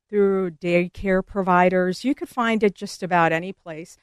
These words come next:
And, you know, I've put on call to action events at different times of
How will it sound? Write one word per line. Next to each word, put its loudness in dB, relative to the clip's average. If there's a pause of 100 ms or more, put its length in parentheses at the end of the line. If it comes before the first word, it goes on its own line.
(200)
And, -4
you 0
know, 2
I've -2
put 2
on 4
call -8
to -14
action -8
events -12
at -14
different -18
times -14
of -20